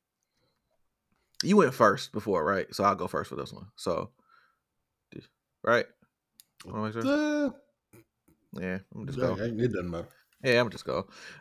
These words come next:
Speaker 1: Um, so when I first started the project, I didn't know, like, for a minute, it seemed like he was gonna go serious route. Like, for a minute.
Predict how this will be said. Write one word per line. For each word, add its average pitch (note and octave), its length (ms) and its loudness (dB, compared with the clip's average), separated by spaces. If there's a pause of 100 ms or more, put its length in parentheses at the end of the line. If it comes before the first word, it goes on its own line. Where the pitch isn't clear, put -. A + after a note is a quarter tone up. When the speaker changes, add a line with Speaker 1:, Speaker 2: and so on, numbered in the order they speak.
(120)
Speaker 1:
Um, C3+ 440 8 (180)
so C#3+ 460 6 (380)
when C#3+ 180 0
I C#3 120 6
first F#3 560 6
started D#3 380 8
the A#2 80 2
project, A#2 640 6 (1400)
I B2+ 120 8
didn't C3 260 8
know, A#2+ 300 8
like, A2 400 6
for B2+ 220 6
a G#2 40 4
minute, C3+ 400 2
it A#2+ 120 0
seemed C3+ 300 0
like A#2 160 4
he A#2 80 -4
was G#2+ 140 0
gonna G#2 160 2
go G#2+ 160 4
serious A2+ 380 2
route. - 260 0 (300)
Like, A#2+ 160 4
for G#2+ 160 2
a - 20 0
minute. A#2 280 -6